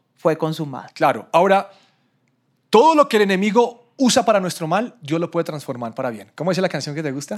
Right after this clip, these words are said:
Speaker 1: Dice... Eh, "Todo lo que viene del enemigo
Speaker 2: Sí.
Speaker 1: lo transformas para bien". Y es una verdad, así es.
Speaker 2: Claro. Ahora, nosotros como cristianos sí trabajamos en mantener las puertas cerradas.
Speaker 1: Mm.
Speaker 2: O sea, no vamos a abrir la vida al pecado para que nos pase algo malo, ¿no?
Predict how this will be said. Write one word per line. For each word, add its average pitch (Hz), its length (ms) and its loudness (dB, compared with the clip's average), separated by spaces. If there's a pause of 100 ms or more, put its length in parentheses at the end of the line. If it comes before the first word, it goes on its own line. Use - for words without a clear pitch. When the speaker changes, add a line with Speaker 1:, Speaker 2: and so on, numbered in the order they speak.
(240)
Speaker 1:
Dice... 190 540 0
Eh, 165 520 -2 (720)
"Todo 254 240 6
lo 311 140 2
que 269 120 2
viene 208 320 4
del 240 160 2
enemigo 214 680 2
Speaker 2:
Sí. - 60 -2
Speaker 1:
lo 202 100 4
transformas 156 580 -2
para 175 200 0
bien". 127 280 -2 (100)
Y 185 160 2
es 185 240 0
una 196 260 0
verdad, 165 460 0 (100)
así 165 280 0
es. 147 160 -2
Speaker 2:
Claro. - 180 -16 (120)
Ahora, 226 320 2
nosotros 196 400 0
como 226 240 0
cristianos 190 640 -2
sí - 220 -2
trabajamos 196 580 2
en 190 100 0
mantener 139 420 0
las 160 160 -4
puertas 160 320 -2
cerradas. 170 520 -4
Speaker 1:
Mm. - 40 -20
Speaker 2:
O - 40 -18
sea, 127 120 -6
no 131 80 0
vamos 147 140 2
a - 20 6
abrir 147 160 2
la 156 100 6
vida 160 160 4
al 156 80 0
pecado 143 360 0
para 143 200 2
que 127 100 -8
nos 117 140 -10
pase 156 300 0
algo 139 260 2 (320)
malo, 156 320 -4
¿no? 247 260 -8